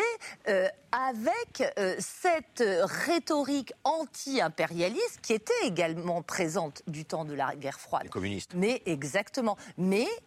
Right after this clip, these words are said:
Speaker 1: évidemment, avec des techniques au-, d'aujourd'hui, euh, notamment, euh, via, euh, les réseaux sociaux, mais pas uniquement.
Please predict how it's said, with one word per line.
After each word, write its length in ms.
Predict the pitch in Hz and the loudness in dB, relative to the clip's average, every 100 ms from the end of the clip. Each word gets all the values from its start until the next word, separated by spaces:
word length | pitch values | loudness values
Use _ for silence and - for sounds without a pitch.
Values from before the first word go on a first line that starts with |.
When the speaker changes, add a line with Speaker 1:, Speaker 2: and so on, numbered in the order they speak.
| _ _ | _ _
Speaker 1:
évidemment, 640 | 240 220 180 156 151 214 415 - | 0 0 0 0 0 0 -2 -2
avec 360 | 196 175 185 262 | -2 0 -2 -2
des 120 | 185 | -4
techniques 600 | - 165 - 170 302 - - - - _ _ _ | -4 -6 -4 -4 -4 -8 -18 -20 -20 _ _ _
au-, 160 | - 269 | 0 2
d'aujourd'hui, 880 | 214 180 247 233 214 190 156 175 320 - - | 2 0 2 2 0 -2 -2 -4 -6 -10 -6
euh, 100 | 160 160 | -2 2
notamment, 880 | 196 240 285 226 175 165 208 349 - 175 | 4 4 2 0 0 2 2 2 2 2
euh, 380 | 151 156 156 | 2 4 2
via, 540 | 151 160 175 269 302 240 | 0 2 4 4 2 2
euh, 100 | 156 | 0
les 180 | 185 262 | 2 2
réseaux 320 | 226 196 185 | 2 2 0
sociaux, 320 | 233 226 415 403 | 0 -2 0 0
mais 100 | 190 | -2
pas 180 | - 262 | 0 0
uniquement. 360 | 214 240 403 | 0 -2 0